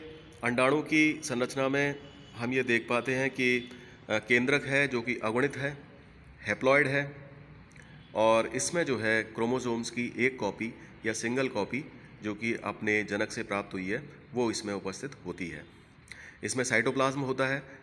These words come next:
जिसे ooplazm कहते हैं। इसके अलावा इसमें माइटोकॉन्ड्रिया भी पाए जाते हैं, क्योंकि अन्य कोशिकाओं की भांति माइटोकॉन्ड्रिया है, और माइटोकॉन्ड्रिया का कार्य होता है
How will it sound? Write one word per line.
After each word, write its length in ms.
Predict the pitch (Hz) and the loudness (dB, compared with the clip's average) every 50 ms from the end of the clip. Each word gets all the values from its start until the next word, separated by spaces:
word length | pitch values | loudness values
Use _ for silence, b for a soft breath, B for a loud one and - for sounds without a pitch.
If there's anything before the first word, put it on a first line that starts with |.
| B | B
जिसे 200 | 107 98 - 110 | -12 -8 -6 -6
ooplazm 540 | - - 117 117 - 127 120 123 131 135 131 | -6 -4 -6 -2 0 0 0 0 0 -4 -4
कहते 200 | 139 131 127 135 | -6 -6 -6 -6
हैं। 260 | 131 123 135 135 - B B B B B B B - | -8 -10 -10 -14 -16 B B B B B B B 2
इसके 240 | 143 143 - 165 | 2 2 4 2
अलावा 300 | 156 147 147 143 143 147 | 2 2 2 2 2 2
इसमें 240 | 143 143 143 151 147 | 0 0 -2 -2 -2
माइटोकॉन्ड्रिया 760 | 139 120 113 110 117 113 131 131 127 127 123 120 123 127 127 | 0 2 2 2 2 2 0 0 0 -2 -2 2 2 2 2
भी 120 | 127 139 | 0 -2
पाए 220 | 131 123 120 117 117 | -2 0 0 0 0
जाते 240 | 120 117 117 120 123 | 0 -2 -2 -4 -6
हैं, 200 | 127 135 139 - B B B B B B - | -6 -6 -10 -12 B B B B B B -8
क्योंकि 480 | 104 101 104 120 117 113 110 - - - | -8 -2 0 0 0 0 0 -6 -8 -6
अन्य 200 | 104 110 123 123 | -4 0 0 0
कोशिकाओं 440 | 120 123 117 117 127 117 123 123 120 | 0 0 -2 -2 -2 -2 -2 -2 -2
की 120 | 120 127 | -2 -4
भांति 260 | 117 104 107 107 - 117 | -6 -6 -6 -4 -4 -4
माइटोकॉन्ड्रिया 720 | 110 104 104 107 107 120 117 117 113 117 120 123 120 117 | 0 0 0 0 0 -2 -2 -2 -4 -2 0 0 0 0
है, 120 | 120 127 | 0 -2
और 80 | 135 123 | -2 -2
माइटोकॉन्ड्रिया 640 | 110 107 104 101 104 117 110 110 107 107 110 110 107 | -2 -2 -2 -2 -2 -2 -4 -4 -4 -2 -2 -2 -2
का 80 | 110 | -4
कार्य 240 | 107 - 101 98 101 | -6 -6 -6 -4 -4
होता 220 | 104 95 92 - 117 | -4 -6 -4 -4 -6
है 100 | 143 | -6